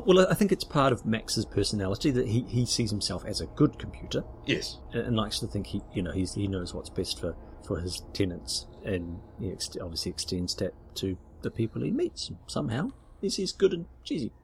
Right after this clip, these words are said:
Speaker 2: That gives de-, Max a bit of depth, which, you know, when the time comes, dear listener, we're not making a secret of it, Max is one of the characters who will survive into Eagle.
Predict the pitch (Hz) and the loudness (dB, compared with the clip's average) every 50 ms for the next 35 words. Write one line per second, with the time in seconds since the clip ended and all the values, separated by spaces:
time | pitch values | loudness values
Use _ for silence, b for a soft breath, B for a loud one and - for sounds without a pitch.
0 | - - 170 151 220 226 226 233 233 202 175 - - 208 214 208 - 175 165 - | -16 2 8 10 10 10 10 8 2 2 2 2 4 4 4 4 2 -2 -4 0
1 | 175 190 190 196 190 - - 175 160 - 175 180 180 151 131 165 175 175 170 - | 2 4 4 4 4 4 2 2 2 0 2 2 2 4 6 6 6 4 2 0
2 | - 170 160 - - 160 151 147 - - 151 127 113 127 135 135 139 156 156 156 | -2 0 2 2 2 2 0 -2 -2 0 4 4 4 4 4 2 2 2 2 2
3 | 156 143 143 135 - 139 139 135 131 123 - - 131 131 135 135 127 127 131 127 | 2 0 0 0 2 2 2 2 2 2 0 -2 -2 0 0 -2 0 0 2 2
4 | 123 123 120 - - 131 127 123 120 127 - - 123 117 - 127 120 113 - - | 2 2 2 0 0 0 2 2 0 0 0 -2 -4 -4 -4 -4 -4 -2 -2 -2
5 | 135 131 - 135 110 113 110 110 120 - - 127 123 127 - - - - - 135 | -4 -4 -4 -2 -2 -2 -2 -2 -2 -2 0 0 0 0 0 -2 -4 -2 2 4
6 | 131 127 120 113 113 123 127 131 120 113 120 - - 127 120 117 113 110 - 127 | 4 4 4 2 2 2 4 4 4 4 2 2 4 6 8 8 8 6 2 -2
7 | 120 - - 127 123 123 - - 131 127 123 - - 117 107 117 120 120 117 110 | -2 -2 -2 -4 -4 -4 -4 -4 -4 -4 -2 -2 -2 0 0 2 2 2 2 2
8 | 117 113 110 - 117 - 127 135 131 123 - - 107 107 | 2 0 0 -2 -2 -2 -4 -4 -2 -2 -2 -2 -2 -2